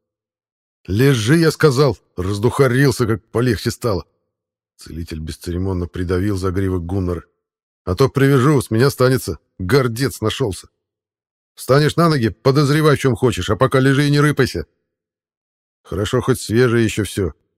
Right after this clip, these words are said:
а то бы совсем. «Помочь?» — спросил Руни. «Да, спасибо. Я тоже не могу доказать, что был дома. Сив подтвердит, конечно, но и ее словам. Хотя я бы не стал заниматься такими делами настолько близко от шибеницы.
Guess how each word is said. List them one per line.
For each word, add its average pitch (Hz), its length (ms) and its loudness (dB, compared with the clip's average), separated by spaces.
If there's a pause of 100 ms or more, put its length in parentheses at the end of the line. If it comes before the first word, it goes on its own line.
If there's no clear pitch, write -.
а - 80 -12
то 120 120 -2
бы 107 80 -2
совсем. 110 460 -2 (1160)
«Помочь?» — 98 420 0 (640)
спросил 76 520 -14
Руни. 85 320 -6 (840)
«Да, 107 280 0
спасибо. 95 500 -2 (880)
Я 117 240 -2
тоже 117 300 2
не 117 80 4
могу 117 260 2
доказать, 110 380 0
что - 160 -8
был 95 180 -2
дома. 85 300 -4 (480)
Сив - 320 -2
подтвердит, 117 520 0
конечно, 87 460 -2
но 90 200 0
и 120 60 2
ее 120 360 2
словам. 120 440 0 (1040)
Хотя 92 320 -6
я 110 160 2
бы 117 100 2
не 120 120 2
стал 104 260 -2
заниматься 90 480 -2
такими 95 320 -2
делами 98 380 0
настолько 95 420 -2
близко 95 380 -2
от 85 80 -8
шибеницы. 87 540 -4